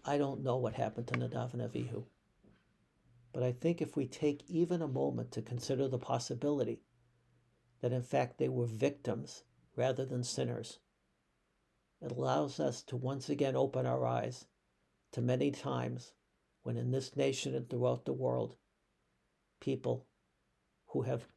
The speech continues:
deserved compassion, deserved empathy, have instead been accused.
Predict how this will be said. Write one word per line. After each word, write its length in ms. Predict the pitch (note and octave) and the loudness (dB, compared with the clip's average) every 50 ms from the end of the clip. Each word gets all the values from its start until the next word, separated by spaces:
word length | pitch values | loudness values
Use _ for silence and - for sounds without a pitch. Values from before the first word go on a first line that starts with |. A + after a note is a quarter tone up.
| _ _ _ - | _ _ _ -6
deserved 520 | - C3 B2+ - C#3+ C#3 C#3 C#3 - - | -6 -6 -4 0 0 2 2 0 -2 -4
compassion, 680 | - - B2 B2 - C#3 C3 C3 - - D3 C#3+ C#3+ C3+ - _ _ _ _ _ _ _ _ _ _ _ _ _ _ _ _ _ _ _ - | -4 -4 -4 0 2 4 4 4 2 0 -2 -4 -4 -6 -10 _ _ _ _ _ _ _ _ _ _ _ _ _ _ _ _ _ _ _ 0
deserved 460 | - C3+ B2 B2+ C3+ C3+ C3 B2 - | 0 0 2 2 0 0 0 0 -2
empathy, 540 | D3+ C3+ B2+ B2+ B2+ B2 - C3 A#2+ B2 - _ _ _ _ _ _ _ _ _ _ _ _ _ _ _ _ _ _ | -2 -2 -2 -2 -4 -4 -2 -2 -2 -2 -4 _ _ _ _ _ _ _ _ _ _ _ _ _ _ _ _ _ _
have 180 | - C3 A#2+ B2 | -2 -2 -2 0
instead 440 | B2 B2 - - C3+ C3 C3 B2+ - _ _ _ _ _ _ _ _ _ _ _ _ | -2 -4 -2 0 0 0 0 0 -4 _ _ _ _ _ _ _ _ _ _ _ _
been 180 | - C#3 B2+ A#2+ | 0 0 0 0
accused. 720 | - - - - D3 D3 C#3 B2+ A#2+ - - - - - | -2 -6 -4 2 4 6 6 6 2 -2 -6 -12 -20 -20